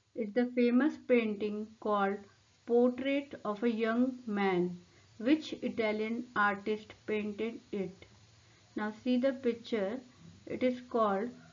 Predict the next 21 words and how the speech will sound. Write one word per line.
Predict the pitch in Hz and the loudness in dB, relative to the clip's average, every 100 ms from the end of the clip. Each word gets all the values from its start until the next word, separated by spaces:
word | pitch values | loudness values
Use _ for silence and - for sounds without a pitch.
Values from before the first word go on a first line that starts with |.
| - - - | -20 -16 -2
Portrait | 233 240 240 269 254 | 2 2 2 0 0
of | 233 247 | 0 2
a | |
Young | 247 226 208 208 | 2 2 0 0
Man. | 202 180 185 - | 2 2 0 -4
Which | - 269 - | 0 0 0
Italian | 233 - 226 208 214 233 | -6 0 0 0 0 0
artist | 208 190 233 247 - - | 0 0 -2 -4 -4 -4
painted | 208 202 202 214 214 | -2 -2 -2 -4 -4
it? | 220 190 180 - - _ - - - | -6 -6 -6 -18 -20 _ -20 -20 -6
A. | 208 208 180 | 0 2 2
Giorgio | 175 208 214 208 254 | 2 2 2 4 4
Vasari, | 247 247 247 240 311 - - _ _ - | 4 4 2 4 2 -2 -14 _ _ -4
B. | 226 220 | -4 -2
Titian, | 233 214 240 254 269 320 - - _ _ _ - | -4 -4 0 2 4 4 0 -14 _ _ _ -16
C. | - 233 220 | -4 -2 0
Raphael, | 208 208 208 254 262 330 - - _ _ _ | 2 0 2 4 4 2 -2 -18 _ _ _
D. | 208 240 | 0 2
Masaccio. | 233 220 233 220 - 220 185 196 - _ _ _ _ _ _ _ _ _ _ _ _ _ _ _ _ _ _ _ _ _ _ _ _ _ 139 _ _ - - - _ _ - _ _ _ _ _ _ _ _ | 4 2 0 -2 -2 -6 -6 -8 -18 _ _ _ _ _ _ _ _ _ _ _ _ _ _ _ _ _ _ _ _ _ _ _ _ _ _ _ _ -20 -20 -20 _ _ -20 _ _ _ _ _ _ _ _
Question | 262 254 247 285 285 | -4 -2 0 2 4
ninth. | 269 254 220 262 | 4 2 0 -4